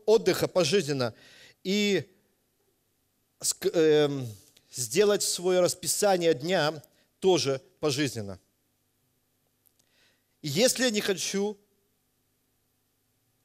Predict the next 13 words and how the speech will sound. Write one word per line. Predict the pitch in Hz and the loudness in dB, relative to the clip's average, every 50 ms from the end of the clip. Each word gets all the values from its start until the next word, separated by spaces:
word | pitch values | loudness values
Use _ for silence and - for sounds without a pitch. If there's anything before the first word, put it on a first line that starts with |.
| _ _ | _ _
операционного | 160 156 - 160 156 151 - 175 170 165 160 | -10 -8 -4 -4 -2 -2 0 0 2 2 2
вмешательства. | 156 156 151 135 - 143 127 104 104 - - - - - _ _ _ _ _ _ _ _ _ _ _ _ _ _ _ _ _ _ _ _ _ _ _ _ _ _ _ _ _ _ _ _ _ _ _ _ _ _ _ _ _ _ | 0 0 -2 -2 -2 -2 -2 -2 -6 -10 -14 -16 -20 -20 _ _ _ _ _ _ _ _ _ _ _ _ _ _ _ _ _ _ _ _ _ _ _ _ _ _ _ _ _ _ _ _ _ _ _ _ _ _ _ _ _ _
Кто | - - - 254 269 | -14 -6 -2 0 0
из | 285 277 214 202 | 2 0 0 -2
вас | 254 277 277 - | -2 0 0 0
хочет | - - 254 233 247 226 - 247 | -2 -2 -4 -4 -4 -6 -6 -6
опе-, | 208 - - 220 208 208 208 - | -8 -6 -4 -2 -2 -2 -2 -2
операционного | - 185 - - 185 190 - - 214 220 208 208 196 | -6 -6 -6 -6 -8 -6 -4 -2 -2 0 0 0 -2
вмешательства | 185 175 175 147 190 175 175 160 - - 175 | -2 -2 -4 -4 -4 -4 -4 -6 -4 -6 -6
Божьего | 156 139 160 175 156 107 120 120 | -4 -4 -4 -4 -2 -4 -4 -4
в | |
вашу | 123 117 - 131 | -4 -6 -6 -10
жизнь? | 120 113 113 104 - - | -12 -12 -12 -14 -14 -18